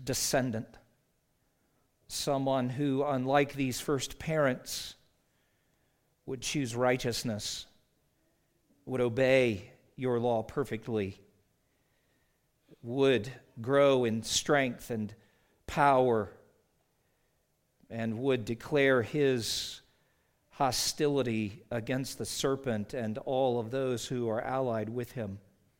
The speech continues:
But not just of hostility, a wartime mentality, but this one who would actually overturn all that the sin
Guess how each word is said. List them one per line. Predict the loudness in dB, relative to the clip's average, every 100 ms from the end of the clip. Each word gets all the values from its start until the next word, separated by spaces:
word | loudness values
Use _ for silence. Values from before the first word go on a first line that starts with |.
| _ _ _ _ _
But | -12
not | -4 -4 -2
just | 2 2 2 2
of | 0 0 -14
hostility, | -2 0 0 0 0 2 2 2 0 -2 -6 -20 -20 _ -8
a |
wartime | -4 2 2 2 -2 0 0
mentality, | 0 -2 -4 -2 0 0 -2 -2
but | -4 -6 -4
this | -4 -4 -6
one | -4 -2 -4
who | -4 -6 -4
would | -2 -2 -4
actually | -6 -6 -6 -4
overturn | -2 -6 -6 -10 -8 -6 -6 -6 -8 _ _ _ _ _ _ _ _ _ _ _ _ -4
all | 2 4 4
that | 0
the | -6
sin | -8 -4 -2 -2 -2